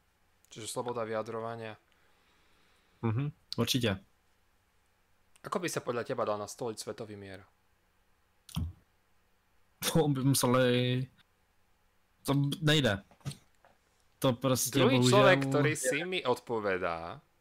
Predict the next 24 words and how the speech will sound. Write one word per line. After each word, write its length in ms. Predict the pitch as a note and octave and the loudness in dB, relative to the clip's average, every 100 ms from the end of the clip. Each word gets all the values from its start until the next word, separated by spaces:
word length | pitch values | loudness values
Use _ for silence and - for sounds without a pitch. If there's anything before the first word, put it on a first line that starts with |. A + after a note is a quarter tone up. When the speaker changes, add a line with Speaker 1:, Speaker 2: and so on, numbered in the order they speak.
| _ _ | _ _
Speaker 1:
a, 60 | G2 | -16
a 240 | - - - | -16 -20 -6
to 140 | C#3+ | -4
isté 300 | G3 - D#3 | -2 -6 -8
mi 80 | C3 | -8
povedal. 520 | - G#2 G2+ F#2 F2 - _ | -10 -12 -10 -12 -16 -20 _
Prečo 280 | - F3 G#3 | -6 -6 -4
nikto 280 | C#3+ G#2 A2+ | -6 -6 -8
neverí, 240 | G2 F#2+ F#2 | -8 -6 -4
Speaker 2:
To 60 | C3 | -2
nejde. 140 | D#3 | -2
Speaker 1:
že 60 | B2 | -4
sa 80 | G2 | -12
to 80 | F#2 | -12
dá? 220 | F#2 F2+ _ _ _ _ _ _ _ _ _ _ _ _ - | -14 -16 _ _ _ _ _ _ _ _ _ _ _ _ -4
Speaker 2:
Nej-, 280 | A#2+ C3 D3+ | 0 2 2
nejde 320 | D3 D3 D#3 | 2 4 4
to, 120 | D3+ E3 | 2 0
protože 320 | D3+ C#3+ D3 | 0 4 4
vždycky, 380 | C#3+ C#3+ - D3+ D3+ D3+ D3+ D3+ - _ _ | 2 -2 2 4 4 2 0 -2 -6 _ _
násilí 400 | B2+ B2+ - E3+ | 0 2 4 4
tady 160 | D#3 D#3 | 4 4
bylo 140 | D#3 D3+ | 4 2
vždycky. 500 | B2 D#3+ - G#2+ | 2 0 -2 -6